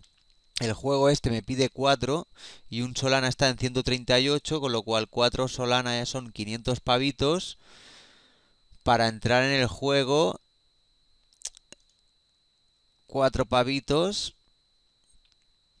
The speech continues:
¿vale? Sin estar seguro de, de nada, aunque me lo he revisado y tal, pero todavía no hay nada, solo hay redes sociales y tal. Aún así, ahora veréis, tío, que se pone muy interesante el juego a medida que voy leyendo, porque es algo completamente nuevo.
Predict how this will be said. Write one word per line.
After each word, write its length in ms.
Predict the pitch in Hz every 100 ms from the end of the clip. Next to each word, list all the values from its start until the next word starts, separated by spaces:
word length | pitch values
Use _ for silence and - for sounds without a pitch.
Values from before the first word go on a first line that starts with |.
| -
¿vale? 640 | 120 110 110 110 147 180 - _ _ _ _
Sin 260 | - 139 123
estar 320 | 113 - 123
seguro 720 | - 143 131 117 123 135 143
de, 760 | 135 117 110 104 101 101 101 -
de 300 | 107 104 101
nada, 200 | 123 135
aunque 220 | 113 107
me 80 | 104
lo 60 |
he 60 | 113
revisado 500 | 127 127 117 135 135
y 60 | 123
tal, 180 | 139
pero 140 | 143 120
todavía 360 | 110 104 113
no 120 | 131 120
hay 100 | 104
nada, 320 | 117 120 107
solo 300 | - 113 117
hay 220 | 117 113
redes 340 | 107 117 117
sociales 420 | - 113 120 120 110
y 60 |
tal. 200 | 123 143 - - -
Aún 240 | - 117 117
así, 500 | 113 - 160 202 214 - -
ahora 200 | 131 139
veréis, 460 | 135 131 151 147
tío, 220 | - 165
que 160 | 170 127
se 160 | - 110
pone 260 | 123 151
muy 320 | 143 131 160
interesante 680 | 170 139 131 117 - 127 123
el 100 | 117
juego 320 | 110 - 131 151
a 60 |
medida 320 | 135 113 131
que 80 | 117
voy 160 | 113 113
leyendo, 400 | 110 107 131 147
porque 220 | 117 110
es 80 | 123
algo 180 | 127 123
completamente 640 | 113 117 117 113 110 104
nuevo. 380 | 101 101 98